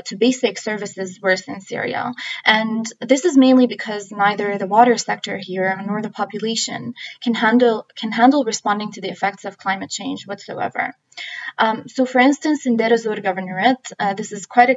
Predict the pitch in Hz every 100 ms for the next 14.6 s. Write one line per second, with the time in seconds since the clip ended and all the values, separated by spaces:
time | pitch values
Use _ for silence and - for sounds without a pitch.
0 | - - 240 254 240 190 190 196 190 -
1 | - 254 - - - - 220 226 226 -
2 | 240 285 302 285 - - 269 277 233 220
3 | - 220 196 196 214 - - 226 196 190
4 | 185 202 247 285 262 208 - 208 214 -
5 | 226 226 214 - 202 208 196 180 175 -
6 | - 220 - 202 - 196 190 196 190 190
7 | 190 190 190 - 196 - 240 247 247 -
8 | - - - 220 247 254 240 - 240 294
9 | 262 226 - 240 262 - 156 240 247 -
10 | - - 214 - - 240 254 - - -
11 | 214 202 214 226 208 254 240 240 240 240
12 | 196 214 - - - 196 202 196 190 190
13 | 175 175 170 - - - - 214 196 190
14 | 196 - - 202 240